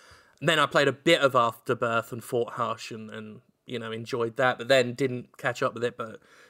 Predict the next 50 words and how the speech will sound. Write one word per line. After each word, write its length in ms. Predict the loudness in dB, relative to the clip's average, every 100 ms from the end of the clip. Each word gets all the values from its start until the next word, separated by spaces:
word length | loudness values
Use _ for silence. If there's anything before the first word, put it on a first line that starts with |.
| -2
these 160 | 0
past 260 | 4 4 4
few 160 | 0
weeks, 300 | 4 2 4
I've 80 | 0
been 140 | 0 -4
hardcore 520 | 0 0 0 -2 -2
into 260 | -6 -2
it 100 | -2
again. 420 | 0 -2 -2 -2 -6 -14 -20 -14 -2
I'm, 280 | 0 0 -8 _ _ _ -2
I, 160 | 0 2
I 100 | 4
mentioned 420 | 4 2 0 2
a 40 | 2
few 180 | 0
weeks 180 | -2 -2
back 240 | 0 0 4
that 100 | 6
I 100 | 6
was 200 | 4 -2
really 180 | -4 -4
sucking 420 | 0 -2 -2 -6
at 140 | -4
it, 120 | -6 -6
as, 180 | -10
as 100 | -10
Conrad 320 | -4 -4 -2 -8
did 140 | -4
here, 180 | 0 0
but 300 | 0 -4 -2
I'm 280 | 0 0 -4 _ _
back 300 | 0 0 -4
to 160 | -2 2
where 300 | 4 2 0
I 100 | 0
was, 420 | -2 -2 -4 -8 _ -20 -10 2
where 180 | 4
I 100 | 4 2
can 200 | -2 -2
put 160 | 2
it 80 | 2
on 240 | 4 4 4
and 300 | 0 -4 -4
reasonably 880 | -2 0 0 0 2 2 2 2 2
expect 760 | 0 -4 -6 -2 -2 -2 -4 -2
to 100 | -4
beat 300 | -6 -6 -2
a 80 | -2
run, 300 | -2 -16